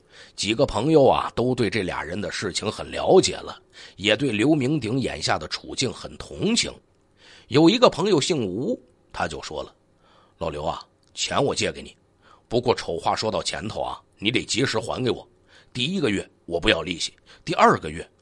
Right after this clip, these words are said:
我就要算利息了。”二十一万的现金很快就摆在了陈桂玲面前的桌子上。陈桂玲的脸色异常的难看，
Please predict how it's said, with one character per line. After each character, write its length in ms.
我 180
就 160
要 100
算 200
利 140
息 120
了。” 140
二 280
十 160
一 160
万 180
的 100
现 280
金 280
很 420
快 240
就 220
摆 300
在 220
了 140
陈 360
桂 180
玲 200
面 220
前 200
的 100
桌 220
子 120
上。 120
陈 300
桂 180
玲 180
的 100
脸 320
色 240
异 360
常 320
的 80
难 300
看， 180